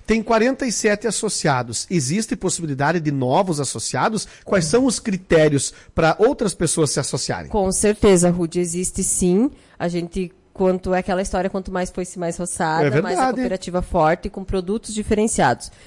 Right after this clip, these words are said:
Speaker 2: E aí, respondendo ao que você me pergunta, e aí vai vindo a resposta,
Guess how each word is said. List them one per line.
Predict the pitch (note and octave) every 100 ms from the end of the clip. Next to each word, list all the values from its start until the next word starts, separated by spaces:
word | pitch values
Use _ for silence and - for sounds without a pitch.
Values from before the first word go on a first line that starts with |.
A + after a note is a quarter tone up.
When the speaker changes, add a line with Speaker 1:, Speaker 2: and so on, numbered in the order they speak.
| - -
Speaker 2:
E | B3
aí, | B3+
respondendo | C#4 D4 - B3+ G3+ B3
ao | A3
que | -
você | F#3 D#3+ G3
me | F#3
pergunta, | F3+ F#3 F#3+ A#3 A3
e | E3+ D#3
aí | E3+ F3 F#3 F#3 -
vai | F3+ F3+ F#3
vindo | F3+ F3+ F#3 F3+ E3+ _ - _ -
a | F#3+
resposta, | G3 - F#3+ G3+ - G3+